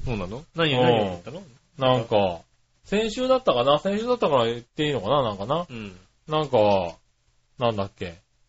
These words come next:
Speaker 2: 馬王でもかで、なんか馬王さんたちがね、
Speaker 1: うん。
Speaker 2: あのー、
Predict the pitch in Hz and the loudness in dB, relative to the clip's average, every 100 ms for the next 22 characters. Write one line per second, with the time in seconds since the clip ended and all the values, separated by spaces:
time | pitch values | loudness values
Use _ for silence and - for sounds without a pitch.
0 | _ _ _ _ _ _ _ - 175 269 | _ _ _ _ _ _ _ 6 10 12
1 | 226 156 - 165 147 143 110 82 _ _ | 10 8 8 8 8 6 4 -2 _ _
2 | - _ _ _ - 131 117 113 180 220 | -20 _ _ _ -6 -2 2 6 8 8
3 | 220 170 131 117 98 85 107 170 - 131 | 6 4 2 0 -4 -10 -6 -6 -6 -8
4 | 113 90 _ _ 117 113 110 104 101 98 | -6 -10 _ _ 2 4 4 0 0 0
5 | 95 92 92 92 87 | -2 -4 -6 -6 -10